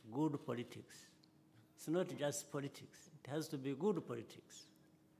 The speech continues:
And because of that background, I find almost in everything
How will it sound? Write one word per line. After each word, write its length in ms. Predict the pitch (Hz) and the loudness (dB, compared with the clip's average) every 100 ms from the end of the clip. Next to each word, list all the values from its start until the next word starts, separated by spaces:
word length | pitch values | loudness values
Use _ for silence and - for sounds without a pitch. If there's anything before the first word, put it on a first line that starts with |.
| - - - - - - - - - - - - | -20 -20 -20 -20 -20 -20 -20 -20 -20 -20 -20 0
And 200 | 147 147 | 4 4
because 320 | 139 208 233 | 8 8 10
of 160 | 190 151 | 10 10
that 300 | 156 156 135 | 10 10 6
background, 640 | 147 139 135 131 131 135 123 - - - - - - - - - - - - - - - - - - - - | 6 6 6 6 4 0 -4 -14 -20 -20 -20 -20 -20 -20 -20 -20 -20 -20 -20 -20 -20 -20 -20 -20 -20 -20 -4
I 160 | 147 175 | 2 2
find 540 | - 143 151 147 143 135 | 6 6 8 6 4 0
almost 640 | 160 160 139 135 - - - - - - - - - - - - - | 2 4 4 4 0 -4 -8 -18 -20 -20 -20 -20 -20 -20 -20 -20 -6
in 160 | 135 156 | 4 8
everything 480 | 175 143 123 - | 10 8 4 -2